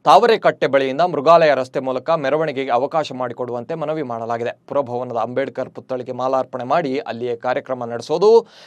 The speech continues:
ವೇದಿಕೆಯ ಕಾರ್ಯಕ್ರಮವನ್ನು ಹಮ್ಮಿಕೊಳ್ಳುವುದಾಗಿ ಸಮಿತಿ ತಿಳಿಸಿತ್ತು. ಮಹಿಷಾ ದಸರಾ ಆಚರಣೆಯನ್ನ ವಿರೋಧಿಸಿ ಅದೇ ದಿನ ಬಿ ಜೆ ಪಿ ಜಾಥಾ ನಡೆಸ್ತಾ ಇದೆ.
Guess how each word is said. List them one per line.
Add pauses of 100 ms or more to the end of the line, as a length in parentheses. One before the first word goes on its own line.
(140)
ವೇದಿಕೆಯ
ಕಾರ್ಯಕ್ರಮವನ್ನು
ಹಮ್ಮಿಕೊಳ್ಳುವುದಾಗಿ
ಸಮಿತಿ
ತಿಳಿಸಿತ್ತು.
ಮಹಿಷಾ
ದಸರಾ
ಆಚರಣೆಯನ್ನ
ವಿರೋಧಿಸಿ (260)
ಅದೇ
ದಿನ
ಬಿ
ಜೆ
ಪಿ
ಜಾಥಾ
ನಡೆಸ್ತಾ
ಇದೆ.